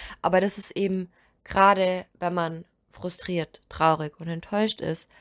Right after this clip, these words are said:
ganz, ganz wichtig, damit man eben auch auf körperlicher Ebene gut auf sich achtet, ne? Und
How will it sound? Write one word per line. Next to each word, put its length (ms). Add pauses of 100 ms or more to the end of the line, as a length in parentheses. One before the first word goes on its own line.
(300)
ganz, 280
ganz 240
wichtig, 320
damit 260
man 160
eben 240
auch 400
auf 180
körperlicher 540
Ebene 460 (500)
gut 380 (180)
auf 240
sich 420 (220)
achtet, 640 (160)
ne? 220 (1000)
Und 440